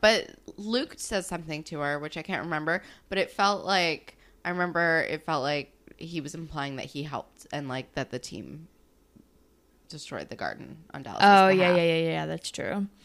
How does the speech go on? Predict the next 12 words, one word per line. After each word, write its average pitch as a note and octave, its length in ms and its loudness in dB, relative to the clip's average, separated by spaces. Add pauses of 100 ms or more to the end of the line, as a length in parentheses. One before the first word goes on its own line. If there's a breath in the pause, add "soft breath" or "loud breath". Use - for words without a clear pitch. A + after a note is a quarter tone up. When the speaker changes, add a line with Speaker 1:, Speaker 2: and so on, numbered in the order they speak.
(800 soft breath)
Speaker 2:
Um, G#3+ 720 6 (200)
but A3 180 -6
then C#4 680 4
we're A#3+ 960 4
with A3 380 -2
Eli A#3+ 400 2
and A#3+ 180 -2
Fiona G3 800 2
and G#3 160 -2
Imogen, F3+ 960 -2 (560 soft breath)
and F#3 840 2 (120)
they're F#3+ 360 2